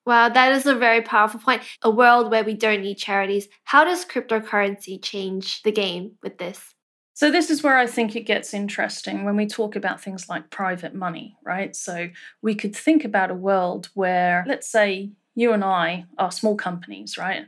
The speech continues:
Speaker 2: Let's say I'm really good at baking and you grow some of the best tomatoes in the area and they're always super fresh and super tasty. We would be unable to go and access finance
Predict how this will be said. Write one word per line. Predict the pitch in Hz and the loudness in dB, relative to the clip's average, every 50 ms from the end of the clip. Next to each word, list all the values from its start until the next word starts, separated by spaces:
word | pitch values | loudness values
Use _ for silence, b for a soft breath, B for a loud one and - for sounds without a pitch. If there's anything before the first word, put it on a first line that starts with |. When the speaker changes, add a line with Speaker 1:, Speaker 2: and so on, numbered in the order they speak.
| _ - | _ 2
Speaker 2:
Let's | 240 294 285 - - | 2 2 2 2 2
say | 254 240 | 2 2
I'm | 214 208 202 196 208 | 2 2 0 0 2
really | 226 226 208 | 0 0 0
good | - 196 - | 0 -4 -4
at | - - | -4 -2
baking | 185 175 175 175 - - 139 - 190 - _ _ - | -2 -2 -2 -4 -8 -12 -12 -12 -12 -18 _ _ -2
and | - 208 208 214 | 0 2 2 2
you | 214 | 2
grow | 214 214 214 208 202 | 2 2 2 2 2
some | 202 - 240 208 | 0 0 0 2
of | 208 | 2
the | 202 202 | 2 2
best | 208 196 196 - - | 2 0 0 -2 -8
tomatoes | - 208 196 185 196 - - - - 190 - 196 | -2 0 0 0 0 0 -2 -2 -2 -2 -2 -4
in | 190 180 | -4 0
the | - - | 0 2
area | 196 196 190 190 185 185 180 185 | 2 2 2 0 0 0 0 0
and | 185 185 - | 0 0 0
they're | - 214 220 | 2 2 4
always | 214 208 202 - - | 4 2 0 -2 -4
super | 101 98 - - 87 | -6 -6 -6 -6 -12
fresh | - - 95 92 - - | -4 -2 -2 -2 -2 -4
and | 101 101 | -4 -4
super | - - 87 - - - | -4 -4 -8 -8 -8 -8
tasty. | - - - - - - - - - - B B B B B B B B - | -4 -4 -4 -4 -6 -8 -8 -8 -10 -10 B B B B B B B B -2
We | 214 226 240 | 2 2 2
would | 233 226 233 220 214 | 4 4 2 0 0
be | - 226 | 0 0
unable | 226 247 247 233 214 220 220 226 208 190 170 180 - | 2 2 4 4 2 2 2 0 -2 -2 -2 -2 -4
to | - - - 202 - 95 95 92 | -6 -6 -4 -2 0 0 0 -2
go | 95 - 104 101 101 95 | 0 2 2 2 2 2
and | 95 101 | 0 0
access | 101 98 - - - 101 98 - - | 0 -2 -2 -4 -4 -4 -4 -4 -6
finance | - - - 104 101 98 98 95 - - - - - - - - - - | -4 0 2 2 2 2 0 0 -2 -2 -4 -8 -10 -14 -14 -14 -14 -14